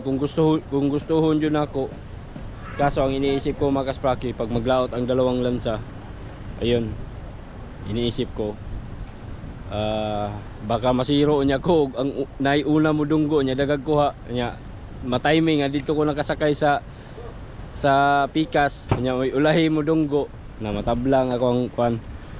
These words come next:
ang ako ang pangita, pamugas. Okay. Siyempre, isa sa kanila, eh, umaasa din ako sa kanila mga kaspaki. Bawat sa kanila. Sigurado naman ang ako adaan. Na maka-, makatagbo mata, makapangayo ta ginagmay.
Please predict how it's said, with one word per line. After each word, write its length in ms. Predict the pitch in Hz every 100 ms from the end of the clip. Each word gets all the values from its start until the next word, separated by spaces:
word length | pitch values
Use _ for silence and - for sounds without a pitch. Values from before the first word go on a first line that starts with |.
| -
ang 220 | - 110 113
ako 160 | 110 117
ang 40 | 113
pangita, 480 | 113 110 104 117 - - -
pamugas. 680 | 104 104 104 110 - - - - - - - -
Okay. 320 | 98 98 98 - - - - - -
Siyempre, 480 | 117 117 117 110 101 - - - - - - - - - -
isa 240 | - 127
sa 80 | 127
kanila, 480 | 120 127 127 123 117
eh, 160 | 113 -
umaasa 480 | 107 113 117 117 117
din 80 | 120
ako 160 | 117 113
sa 160 | 107
kanila 320 | 113 113 113
mga 240 | 110 110 107
kaspaki. 320 | 117 107 110 104 107
Bawat 240 | 110 113 120 -
sa 80 | -
kanila. 320 | 113 117 113
Sigurado 480 | 107 117 135 147 160
naman 240 | 170 160 156
ang 160 | 147
ako 160 | 143 147
adaan. 320 | 143 131 123 - - - - - -
Na 80 | 110
maka-, 400 | 110 113 123 123 - -
makatagbo 800 | 117 117 123 127 123 131 143 127
mata, 240 | 131 123
makapangayo 640 | 117 113 113 120 123 131 123
ta 80 |
ginagmay. 640 | 117 127 127 123 135 123